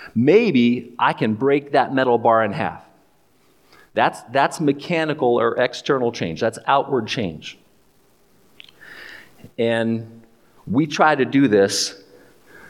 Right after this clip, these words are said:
with people and behaviors. We, we try to do this with people and behaviors. Uh, you know,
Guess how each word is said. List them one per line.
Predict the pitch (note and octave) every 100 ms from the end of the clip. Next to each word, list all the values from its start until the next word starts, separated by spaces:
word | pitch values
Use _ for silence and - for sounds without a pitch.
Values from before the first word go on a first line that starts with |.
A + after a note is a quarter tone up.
| - - _ _ _ _ -
with | G#2+ G#2+
people | - D3 D3+ D3
and | A#2
behaviors. | A#2 A2+ A2+ F#2+ E2 - - - _ _ _ _ - -
We, | A#2
we | C#3 C#3
try | - C#3
to | B2
do | A#2+ B2+
this | A#2+ -
with | G#2 -
people | C#3+ C3+
and | B2 A2
behaviors. | G#2 A2 G2+ F2+ -
Uh, | A2+
you | C#3+
know, | B2 A#2+